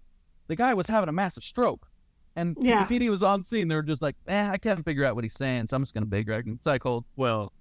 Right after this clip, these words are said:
Speaker 3: along, uh, broken legs and talking about motorcycles, when me and Eli were partners, we ran a call with a, uh, truck versus motorcycle. We get on scene,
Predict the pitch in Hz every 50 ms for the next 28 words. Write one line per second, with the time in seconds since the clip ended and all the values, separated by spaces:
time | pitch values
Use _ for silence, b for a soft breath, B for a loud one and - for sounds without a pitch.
0 | _ - 131 131 131 139 147 160 160 165 160 156 151 139 131 123 117 110 101 101
1 | 131 127 131 123 147 127 123 120 120 120 123 123 113 107 117 107 110 127 117 107
2 | 104 101 90 95 110 135 180 190 156 - - 110 104 98 - 113 110 110 110 113
3 | 107 107 120 123 120 110 107 - - 135 190 233 254 220 170 131 120 113 - -
4 | 123 110 101 - 110 107 110 113 120 - - - - - - - - - - -
5 | - - - - 123 147 175 175 165 151 139 123 113 - - 131 123 123 127 127
6 | 127 120 120 120 117 117 107 113 113 113 110 110 107 107 101 101 98 98 98 95
7 | 92 90 - - - - - - - - 139 147 170 175 - - 135 123 131 139
8 | 135 - - 143 120 113 113 117 143 175 175 131 - - 110 95 90 - _ _
9 | _ _ _ _ _ _ _ _ _ - - 113 117 110 107 120 123 135 143 147
10 | 151 151 131 - - 143 120 110 101 98 95 98